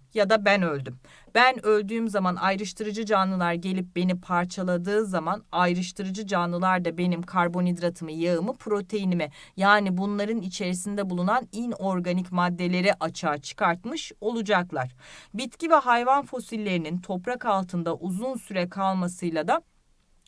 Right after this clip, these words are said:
fosil yakıtlar meydana geliyor. Kömür, petrol gibi yakıtların yanması sonucu oluşan karbondioksit de yine atmosfere verilmiş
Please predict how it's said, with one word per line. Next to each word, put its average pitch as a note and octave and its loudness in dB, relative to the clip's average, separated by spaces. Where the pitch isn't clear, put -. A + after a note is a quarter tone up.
fosil G3+ -4
yakıtlar F#3 2
meydana D3 -2
geliyor. A3 0
Kömür, A#3+ 0
petrol B3 0
gibi G3 0
yakıtların F#3+ -2
yanması F#3 2
sonucu F3+ 2
oluşan F3 -2
karbondioksit F#3+ 0
de D#3+ -4
yine F#3 -2
atmosfere F3 -2
verilmiş F#3+ -2